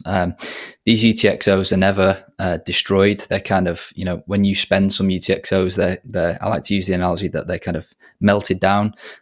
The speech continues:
uh, and then they're reformed in the s-, correct sizes for the outputs of the transaction. The, one of the great things about that is it's really easy to, um, sum up all of these U T X Os, uh, to know how much Bitcoin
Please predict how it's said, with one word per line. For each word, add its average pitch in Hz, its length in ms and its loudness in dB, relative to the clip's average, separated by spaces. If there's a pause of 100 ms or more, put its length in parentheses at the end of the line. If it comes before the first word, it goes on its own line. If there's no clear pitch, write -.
uh, 92 320 2
and 95 160 0
then 87 160 0
they're 87 140 -2
reformed 92 640 0
in 87 100 -4
the 87 80 -4
s-, - 180 -6
correct - 360 -4
sizes 90 400 0
for - 100 -8
the 90 160 -6
outputs - 400 -4
of 90 120 -6
the - 60 -10
transaction. - 680 -6 (880)
The, 107 440 2 (200)
one 120 160 4
of 123 60 2
the 120 200 0 (480)
great 101 200 2
things 98 200 0
about 95 260 2
that 95 180 0
is 90 140 -4
it's - 160 -10
really 95 220 0
easy 95 280 -2
to, 90 340 -2 (200)
um, 87 340 -6
sum 101 240 2
up 87 160 -2
all 90 140 2
of 90 80 -4
these 90 220 -4
U 90 100 -4
T 87 160 -6
X - 200 -8
Os, 95 460 -2 (100)
uh, 87 240 -6
to - 140 -6
know 90 160 -2
how 90 120 -2
much 90 200 -6
Bitcoin 87 480 -4